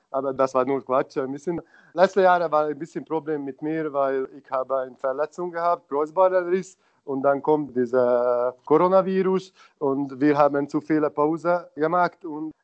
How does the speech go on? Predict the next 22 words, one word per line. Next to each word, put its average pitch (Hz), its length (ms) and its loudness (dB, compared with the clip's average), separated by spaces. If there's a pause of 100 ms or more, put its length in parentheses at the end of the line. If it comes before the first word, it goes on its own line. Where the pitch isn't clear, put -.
ich 156 140 -6 (200)
habe 160 280 4
überlegt 156 580 4
für 147 280 -4
alle, 147 460 4
was 143 420 -2 (120)
kann 139 200 0
ich 135 160 -8
machen 131 420 -2
weiter. 160 520 2 (220)
Und 131 180 -6
ich 143 140 -8
habe 135 220 2
eine 139 100 -2
gute 151 440 0
Situation 143 920 0
gekriegt 143 340 -4
für 135 320 -2
eine 123 160 -2
Mannschaft, 151 460 2
für 135 340 -2
Ungarn, 175 520 0